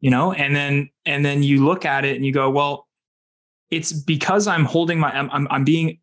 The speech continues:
ambitious backwards. I'm looking at what happened. And instead of using that as an opportunity to do something different in the future, I'm looking at that and concluding, 'Hey, no, based on what happened in the past, I don't know.'" And,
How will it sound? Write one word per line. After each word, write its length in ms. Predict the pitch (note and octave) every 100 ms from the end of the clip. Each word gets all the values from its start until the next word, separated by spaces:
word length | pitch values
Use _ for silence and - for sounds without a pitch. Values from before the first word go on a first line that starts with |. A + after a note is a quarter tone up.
| -
ambitious 440 | C#3+ C#3+ C#3 C#3
backwards. 680 | A2+ B2 C3+ A#2+ F2+ - -
I'm 160 | B2 C3
looking 300 | D3 D#3+ D#3
at 80 | B2+
what 160 | C3+
happened. 500 | B2+ B2+ C3+ F#3+ G3+ G3+
And 180 | C3
instead 200 | C3 C#3+
of 80 | C#3+
using 180 | C#3 C#3
that 100 | C3+
as 100 | B2
an 60 | B2+
opportunity 580 | B2+ C3 - C3+ C3
to 140 | B2+ B2
do 140 | C3
something 320 | B2 C3+ B2+
different 260 | B2+ B2 C3+
in 80 | A#2+
the 60 |
future, 300 | C#3+ D3 G3+
I'm 120 | E3+ C3+
looking 240 | C#3 C#3+
at 100 | B2+
that 300 | C3 C3 C3+ -
and 160 | B2+ B2
concluding, 520 | C#3 B2 C#3 C3+ C3
'Hey, 340 | - C#3+ C3+
no, 440 | C3+ C3+ C3+ B2+ C#3+ C3
based 280 | D3+ D#3+
on 140 | E3 D3
what 100 | B2+
happened 320 | C3 B2+ C3
in 60 | A#2+
the 80 |
past, 520 | A2 B2+ B2 A#2 - _ _ _
I 100 | -
don't 140 | B2+ B2
know.'" 400 | B2+ B2 A#2+ - _ D3
And, 320 | C3 B2+